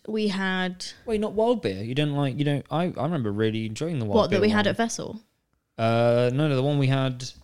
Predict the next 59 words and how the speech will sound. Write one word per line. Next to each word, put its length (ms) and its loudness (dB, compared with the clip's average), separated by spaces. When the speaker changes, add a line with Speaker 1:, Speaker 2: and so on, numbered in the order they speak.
Speaker 2:
at 100 -8
the 80 -4
beer 280 -2
fe-, 160 -12
the, 240 -4
well, 240 0
yeah, 160 0
technically 400 0
Vessel, 340 0
but 140 -4
the 80 -6
Vessel 340 0
Beer 220 0
Festival. 560 -6
Speaker 1:
Festival? 400 -12
Speaker 2:
Yeah, 60 0
remember 200 -2
the 80 -2
first 300 0
year 80 -4
we 60 -2
went? 280 -2
We 80 2
went 180 4
Speaker 1:
Oh, 120 4
Speaker 2:
behind 260 4
Speaker 1:
yeah. 140 4
Speaker 2:
the 80 2
Speaker 1:
No, 140 4
that 100 4
was 160 2
Speaker 2:
curtain. 60 0
Speaker 1:
good. 120 4
That 100 0
was 120 0
our 80 0
first 260 0
experience. 480 0
Speaker 2:
And 80 -2
we 80 2
had 80 0
so 260 0
much 320 -2
cheese. 220 0
Speaker 1:
It 80 4
was 240 2
really 260 4
good 200 -2
cheese, 340 -4
but, 560 -6
um, 500 0
at 80 -6
the 80 0
Speaker 2:
So 160 2
Speaker 1:
second, 340 0
Speaker 2:
much. 140 -6
Speaker 1:
at 100 -6
the 100 0
second 540 2